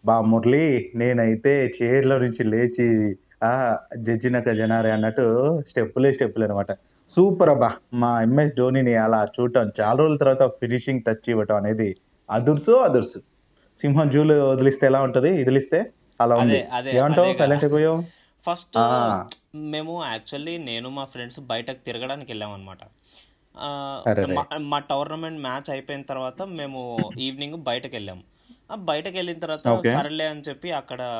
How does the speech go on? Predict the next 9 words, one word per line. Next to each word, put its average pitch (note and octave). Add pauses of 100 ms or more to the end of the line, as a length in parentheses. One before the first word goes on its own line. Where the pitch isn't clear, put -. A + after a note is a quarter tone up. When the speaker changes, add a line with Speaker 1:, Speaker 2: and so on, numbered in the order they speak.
(200)
Speaker 2:
రెస్టారెంట్లో C#3+
మేనేజర్తో A#2+
ఇట్లా A#2
అడిగి A#2+
ప్రొజెక్టర్ B2+
on A#2+
చేపించుకొని A2+
అక్కడ A#2+
స్-, -